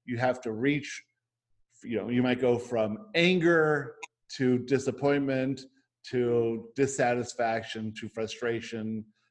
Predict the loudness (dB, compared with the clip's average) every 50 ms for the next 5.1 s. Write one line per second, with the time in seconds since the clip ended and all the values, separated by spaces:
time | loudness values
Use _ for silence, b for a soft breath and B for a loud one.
0 | _ _ _ -10 -4 -4 -2 -2 0 -2 0 0 -2 -2 -4 -6 -12 -18 -20 _
1 | _ -20 -20 -20 _ _ _ 4 6 8 8 6 6 4 2 2 0 -4 -6 -8
2 | -8 -8 -8 -6 -4 -2 -4 -4 -4 -6 -10 -12 -10 -6 -4 -2 -2 -2 -4 -6
3 | -8 b b b b b b _ _ -14 -6 -2 -2 0 0 0 -2 -4 -4 -6
4 | -6 -8 -12 -16 -20 _ _ _ _ _ _ _ _ _ _ _ -4 -4 -4 -4
5 | -4